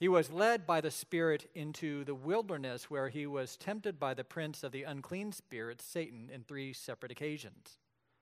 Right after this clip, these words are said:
And then the Spirit empowers his preaching.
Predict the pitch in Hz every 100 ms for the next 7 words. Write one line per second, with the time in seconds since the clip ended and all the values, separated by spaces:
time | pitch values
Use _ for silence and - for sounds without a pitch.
0 | _ _ _ _ _ _ _ _ _ _
1 | _ _ _ _ _ _ _ _ _ _
2 | 156 151 160 196 262 294 220 _ _ _
3 | _ _ _ _ _ _ _ _ - 160
4 | - 220 220 160 143 - - 160 143 -
5 | - 214 220 220 202 185 170 - - 139
6 | 123 113